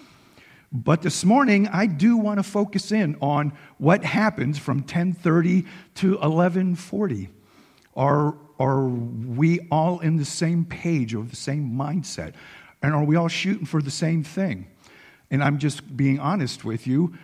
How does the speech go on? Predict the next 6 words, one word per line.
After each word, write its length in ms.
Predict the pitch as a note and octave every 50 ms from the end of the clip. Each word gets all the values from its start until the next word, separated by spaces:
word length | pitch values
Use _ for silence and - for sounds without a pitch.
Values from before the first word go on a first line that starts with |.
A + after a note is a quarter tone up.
| - - _ _ -
we've 320 | B2+ C3 C3 C#3+ D3+ C#3+
been 160 | C#3 D#3+ E3
missing 340 | B2 A2+ A#2+ - - C#3 D3+
the 80 | D3 D#3+
mark. 380 | F3+ G#3+ G3+ - G2+ - - - - - - _ _ _ _ _ _ _ _ _ _ _ _ _ -
And 340 | C3+ C3 B2+ B2+ C3 A#2+